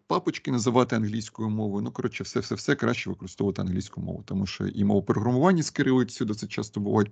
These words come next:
конфлікти, з енкодінгом бувають проблеми. Ну, коротше, кирилиця і програмування, м, є нюанси, є нюанси. А, так от, де шукати справку? Ну, насправді, е,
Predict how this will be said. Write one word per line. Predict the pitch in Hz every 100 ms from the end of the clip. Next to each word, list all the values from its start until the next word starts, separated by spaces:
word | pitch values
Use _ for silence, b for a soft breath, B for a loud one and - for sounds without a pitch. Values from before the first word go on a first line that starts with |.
| -
конфлікти, | _ 117 107 - 113 104 - 104 B B B B B
з | - 104
енкодінгом | 107 107 185 170 139 139
бувають | 117 123 127 120 - _
проблеми. | 123 117 120 120 117 107
Ну, | 117 143
коротше, | 123 123 117 - 101 95 -
кирилиця | 110 107 107 98 101 95 95 101
і | 107
програмування, | - 98 104 107 120 131 104
м, | 98 92 - - _ _ _ _ _ _ _ _ _ _ _ -
є | 98 - 107 147
нюанси, | - - - -
є | 98
нюанси. | 104 85 - - - _ B B B B -
А, | 110 110 110 107
так | 104 -
от, | 117 - -
де | -
шукати | 165 - 127 113
справку? | - - 98 - -
Ну, | 175
насправді, | 170 - 151 147 123 123 113
е, | 104